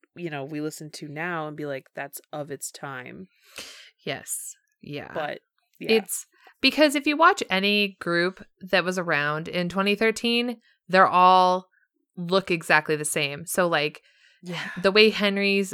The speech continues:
Speaker 2: look was in, during, you know, his solo debut, and then B T S, got seven, like,
Speaker 1: Oh, yeah.
Speaker 2: shiny
Speaker 1: Monsta X
Speaker 2: during this
Speaker 1: even.
Speaker 2: time, Monsta X, like,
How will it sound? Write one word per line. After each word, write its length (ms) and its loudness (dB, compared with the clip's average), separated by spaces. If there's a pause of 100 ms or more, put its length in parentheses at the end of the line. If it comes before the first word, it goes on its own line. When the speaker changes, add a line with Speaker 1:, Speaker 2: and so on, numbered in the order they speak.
(100)
Speaker 2:
look 340 -4
was 500 2
in, 480 -6
during, 380 -6
you 140 -10
know, 100 -10
his 260 -4
solo 360 2
debut, 580 0
and 180 -4
then 360 -4
B 160 -2
T 260 0
S, 300 -2
got 340 4
seven, 540 -2 (720)
like, 320 2
Speaker 1:
Oh, 60 -6
yeah. 480 -10 (100)
Speaker 2:
shiny 540 4
Speaker 1:
Monsta 60 4
X 80 2
Speaker 2:
during 280 4
this 160 0
Speaker 1:
even. 80 -4
Speaker 2:
time, 300 4
Monsta 480 2
X, 420 2
like, 240 2